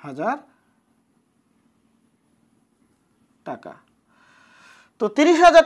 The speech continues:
টাকা, আমরা প্রথমটির দামও তিরিশ হাজার টাকা, দ্বিতীয়টির দামও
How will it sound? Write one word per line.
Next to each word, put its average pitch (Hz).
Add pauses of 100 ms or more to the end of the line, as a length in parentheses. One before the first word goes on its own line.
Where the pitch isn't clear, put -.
টাকা, 294 (260)
আমরা 240 (100)
প্রথমটির 285
দামও 285
তিরিশ 277
হাজার 285 (100)
টাকা, 285 (480)
দ্বিতীয়টির 269 (100)
দামও 226